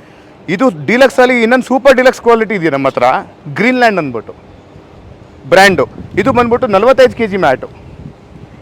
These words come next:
ಇದು ಸೇಮ್ ಗ್ರೂ ಬರುತ್ತೆ, ಎರಡು ಕಡೆ ಲಾಕ್ ಬರುತ್ತೆ, ಹತ್ತೊಂಬತ್ತು ಎಮ್ ಎಮ್ ದಪ್ಪ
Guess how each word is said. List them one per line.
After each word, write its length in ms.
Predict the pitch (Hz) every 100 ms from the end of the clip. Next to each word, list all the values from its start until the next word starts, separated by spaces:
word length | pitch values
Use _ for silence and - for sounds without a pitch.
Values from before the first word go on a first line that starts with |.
| -
ಇದು 140 | 240
ಸೇಮ್ 280 | 247 233 254 185
ಗ್ರೂ 160 | 202 254
ಬರುತ್ತೆ, 300 | 226 220 240 262 262 - - 160
ಎರಡು 160 | 196 220
ಕಡೆ 160 | 233 226
ಲಾಕ್ 140 | 233 202
ಬರುತ್ತೆ, 280 | 240 220 440 269 - - -
ಹತ್ತೊಂಬತ್ತು 460 | 175 240 247 247 226
ಎಮ್ 80 | 226
ಎಮ್ 160 | 214
ದಪ್ಪ 160 | 185